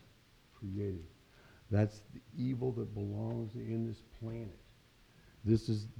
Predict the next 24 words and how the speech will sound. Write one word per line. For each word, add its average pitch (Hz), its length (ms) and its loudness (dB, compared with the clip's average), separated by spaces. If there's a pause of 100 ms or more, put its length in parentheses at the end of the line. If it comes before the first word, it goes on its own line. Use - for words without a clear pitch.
(180)
Satan's 120 600 -2 (140)
home. 131 380 -4 (1080)
It's 107 340 -4
a - 320 -12
place 113 360 -4
full 85 280 -12
of 87 160 -12
lies 165 540 -8
because 101 320 -6 (120)
Satan 117 380 -8
is 107 60 -10
the 101 100 -8 (140)
father 101 240 -6
of 85 240 -18
lies. - 60 -20 (960)
It 110 100 -2
is 104 220 -2 (140)
easy 113 380 -2
for 98 260 -6
us 101 240 -8
to 98 60 -10
get 92 160 -14 (140)
entrapped 98 580 -10 (140)
by 104 160 -6